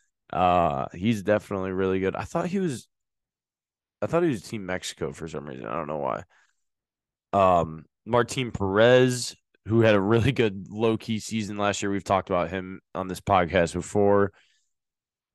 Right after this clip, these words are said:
Uh, Eduardo Rodriguez, solid player. Um, and Ranger Suarez, who kinda jumped on the scene last year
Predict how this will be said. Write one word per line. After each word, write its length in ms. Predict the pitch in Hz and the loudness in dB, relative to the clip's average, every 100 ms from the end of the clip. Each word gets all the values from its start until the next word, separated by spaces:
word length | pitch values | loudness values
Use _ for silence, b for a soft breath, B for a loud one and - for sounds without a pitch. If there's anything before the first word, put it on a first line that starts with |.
| _ _ - | _ _ -10
Uh, 200 | 62 50 | -6 -2
Eduardo 420 | 98 107 110 104 | 0 4 4 4
Rodriguez, 1040 | 95 80 73 110 160 160 165 156 151 131 131 | 2 0 0 0 2 8 8 8 6 2 -4
solid 480 | - 135 131 131 110 | 2 4 4 2 -2
player. 800 | 127 127 127 127 127 127 127 - _ - | 0 2 4 4 2 2 0 -4 _ -6
Um, 600 | 95 92 87 82 80 78 _ _ _ _ _ - | -4 -2 -4 -8 -12 -20 _ _ _ _ _ -8
and 320 | 113 107 101 | -2 -2 0
Ranger 260 | 113 113 101 | 0 2 0
Suarez, 520 | - 110 110 110 98 | 0 4 6 6 4
who 60 | 101 | 0
kinda 240 | 113 101 | -2 -2
jumped 300 | 98 101 95 | -2 -4 -2
on 120 | 104 | -6
the 80 | 98 | -6
scene 300 | 90 104 95 | -8 -8 -4
last 400 | 90 92 107 - | 0 2 2 0
year 280 | 92 87 87 | 0 0 -2